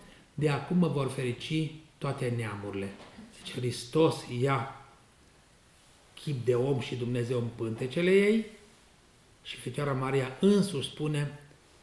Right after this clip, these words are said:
că vor ferici toate neamurile. Și sunt motivele pentru care noi o cinstim pe Maica Domnului.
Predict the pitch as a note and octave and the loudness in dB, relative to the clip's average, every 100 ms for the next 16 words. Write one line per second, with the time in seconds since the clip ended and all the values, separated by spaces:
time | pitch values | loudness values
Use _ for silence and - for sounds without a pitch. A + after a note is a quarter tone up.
0 | - - C3 B2 C3 B2+ D3 B2+ B2+ B2 | -12 -4 -2 -2 0 -2 -2 -4 -4 -4
1 | A#2 A2+ A#2 A2 F#3 E3 D#3+ D3 F#3+ F3+ | -2 -2 -4 -2 0 2 2 4 6 6
2 | D#3 C#3+ B2+ B2+ D#3 D#3+ D#3+ - - - | 6 2 0 -2 2 4 4 2 -10 -18
3 | - - - - D#3+ D3 - C3+ B2 - | -20 -20 -18 -4 2 2 0 -4 -6 -4
4 | C3 A2+ - - A#2 B2 A#2 - A2+ A#2+ | -4 -4 -6 -8 -4 -2 -2 -4 -4 -2
5 | A2 G#2 G2 G2 | -2 -4 -6 -6